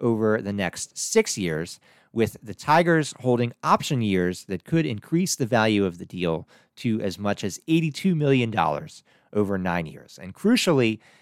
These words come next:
years seven, eight, and nine there are the Tigers potentially being able to buy out Keith's free agent years, which is really what makes the extension,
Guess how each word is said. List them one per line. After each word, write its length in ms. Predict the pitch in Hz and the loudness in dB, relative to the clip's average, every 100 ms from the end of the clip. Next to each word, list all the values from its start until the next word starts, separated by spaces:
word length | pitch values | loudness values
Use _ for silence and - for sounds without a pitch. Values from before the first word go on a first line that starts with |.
| _ | _
years 340 | - 135 147 127 | -2 4 4 2
seven, 480 | - 185 202 202 175 | 0 6 6 6 2
eight, 300 | 160 139 - | 4 4 2
and 220 | 107 110 | -2 2
nine 480 | 107 104 98 95 90 _ _ | 4 4 2 -2 -6 _ _
there 500 | 82 92 82 76 80 - | -12 -6 -4 -4 -6 -6
are 420 | 82 82 82 87 | -2 0 -2 -4
the 120 | 92 | -10
Tigers 520 | - 113 113 107 101 | -10 0 2 2 -2
potentially 580 | - 110 139 151 - 120 | -4 -6 0 0 0 -2
being 220 | 107 107 | 0 0
able 280 | 101 95 95 | 0 0 0
to 460 | 82 - 92 85 80 _ _ - | -4 -6 -4 -4 -6 _ _ -20
buy 400 | 92 107 104 95 | -2 2 4 2
out 300 | 92 90 - | 0 -2 -4
Keith's 500 | - 107 - - - | -4 -2 -2 -8 -8
free 380 | - - 117 107 | -12 -4 -4 -2
agent 360 | 92 82 87 - | -4 -4 -8 -12
years, 520 | 87 69 - - - _ _ _ - | -16 -16 -18 -20 -20 _ _ _ -8
which 260 | 95 - | -8 -6
is 400 | 92 87 82 - - _ _ - | -6 -6 -6 -12 -16 _ _ 0
really 300 | 135 147 135 | 4 6 6
what 220 | 123 123 | 4 2
makes 320 | 117 107 - | 0 -2 -4
the 260 | 113 104 107 | -2 -2 -2
extension, 800 | 113 107 - 117 101 - 92 82 | -10 -10 -4 -2 -2 -4 -6 -8